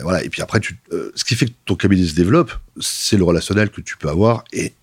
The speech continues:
essentiellement avec les experts comptables, les confrères, euh, et les consoeurs. C'est, c'est eux qui t'envoient les dossiers, euh, c'est eux qui te recommandent, euh, voilà. Alors, c'est évidemment tes clients, euh, mais c'est aussi beaucoup, euh, les, les amis, les copains qu'on a, que j'ai pu me faire, euh, voilà. Et, et le, le fait d'avoir, euh,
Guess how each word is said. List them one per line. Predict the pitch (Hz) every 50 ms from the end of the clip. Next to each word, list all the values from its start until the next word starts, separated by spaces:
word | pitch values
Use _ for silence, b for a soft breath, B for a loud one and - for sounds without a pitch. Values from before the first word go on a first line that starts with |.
| _ _ _ -
essentiellement | 101 - - 95 - - 92 92 107
avec | 98 87 -
les | - 78 78
experts | 78 - - 76 -
comptables, | - 78 - 107 98
les | 87 82
confrères, | - - 80 - - - 90 92 95 90 78
euh, | 76 76 73
et | 71
les | 67 71
consoeurs. | - 98 92 - 107 92 -
C'est, | - -
c'est | - - - 73
eux | 80
qui | 76 -
t'envoient | - - 71 71 71
les | 69 69
dossiers, | 69 73 - - 82 85 90 90 92 95 95 92
euh, | 78 71 - B B B B B B B
c'est | B - - 78
eux | 78 80
qui | - -
te | - -
recommandent, | 73 76 78 - - 76 85 90 98 101 101 101 98 98 90 80 76 76 69 B B B B B B B -
euh, | - - 80 78 73
voilà. | 76 92 104 98
Alors, | 85 78 80 - - - -
c'est | - - - -
évidemment | - 85 85 82 85 85 -
tes | - -
clients, | - 87 101 117 131 131 - - _ _ -
euh, | - 62 58 -
mais | 80 80 78
c'est | - -
aussi | - - - 87
beaucoup, | 82 80 76 - - 110 110 101 85
euh, | 82 80 76 76 76
les, | 73 73 71 67
les | 67 71 - 69
amis, | 71 76 87 92
les | 80 76
copains | - 80 - 78 78
qu'on | - 73 62
a, | -
que | - _ - -
j'ai | 67 67
pu | - -
me | 67
faire, | - - 87 95 95 90
euh, | 78 67 58 64
voilà. | 87 92 85 B B B B B B B B
Et, | 85 85 - - 92
et |
le, | 87 87 85 85
le | 85 82 85 80
fait | - 95 90
d'avoir, | 87 87 85 90 87 80 78 78
euh, | 73 71 69